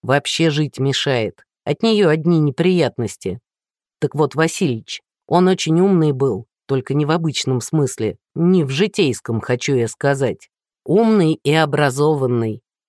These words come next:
Лекции читал в том самом институте культуры по истории искусств.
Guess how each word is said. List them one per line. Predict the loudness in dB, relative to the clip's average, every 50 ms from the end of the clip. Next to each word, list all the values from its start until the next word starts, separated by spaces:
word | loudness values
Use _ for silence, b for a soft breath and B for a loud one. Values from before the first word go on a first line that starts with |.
| _ _ -8
Лекции | -4 0 2 2 2 0 -2 -4 -2 0 0 0
читал | 0 -2 -4 -2 0 0 0 0 0
в | -2 -2
том | -2 0 0 0
самом | 0 0 0 2 2 2 2 2 0
институте | 0 -2 -2 -4 -4 -4 -2 -2 -4 -4 -2 -4
культуры | -4 -2 0 0 0 0 0 0 0 2 0 -2 -6 -12 _ _ _ _ _
по | 2 2 2
истории | 2 0 0 2 2 2 2 2 2 0
искусств. | 0 -2 -4 -4 -2 -2 -2 -2 -6 -12 -18 -20